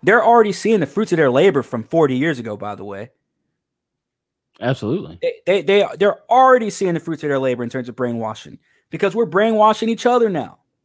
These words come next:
Speaker 1: They, the government can sit back and say, "Yep, they did it. They, they, it, hey, look,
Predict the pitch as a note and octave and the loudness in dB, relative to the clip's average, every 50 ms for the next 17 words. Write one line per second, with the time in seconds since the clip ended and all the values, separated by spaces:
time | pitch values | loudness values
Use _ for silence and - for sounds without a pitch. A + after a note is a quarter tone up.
0 | _ _ _ _ _ _ _ _ _ _ _ _ _ _ _ _ _ _ _ - | _ _ _ _ _ _ _ _ _ _ _ _ _ _ _ _ _ _ _ 0
1 | G3+ A3+ F3+ - - _ - C3+ C3+ G3+ B3+ C4 B3 F#3+ - D#3 - - B3+ B3 | 0 0 0 -2 -8 _ -8 0 2 4 4 4 2 -2 -4 -6 -4 -2 -4 0
2 | C#4 A3 A3+ A3+ G3+ E3+ - F3 D#3+ C#3 - - _ _ - - _ _ _ _ | 0 0 0 0 -4 -4 -2 -2 -2 -2 -4 -10 _ _ -20 -20 _ _ _ _
3 | _ - - _ _ _ - _ _ _ _ _ _ _ _ _ _ _ _ _ | _ -20 -20 _ _ _ -20 _ _ _ _ _ _ _ _ _ _ _ _ _
4 | - - - - F4+ F4+ - - - - - - - _ _ _ _ _ _ _ | -20 -18 -14 -12 -12 -12 -12 -16 -18 -20 -20 -20 -20 _ _ _ _ _ _ _
5 | _ _ _ _ _ _ _ - - _ - F3 F#3+ - - - - _ _ D3+ | _ _ _ _ _ _ _ -20 -20 _ -6 -6 -6 -6 -8 -14 -14 _ _ -6
6 | E3+ F#3+ E3 E3 E3+ F3 F3 - E3+ F3+ D#3+ A#2+ B2+ E3 D#3 - - D#3 E3 E3 | -6 -4 -2 -4 -4 -4 -6 -2 -2 -2 -2 0 -4 -6 -6 -4 -6 -8 -10 -10
7 | _ - D3+ D#3 C#3+ D#3 F3 G3 - - - | _ -8 -4 -4 -2 0 -2 -2 -4 -6 -12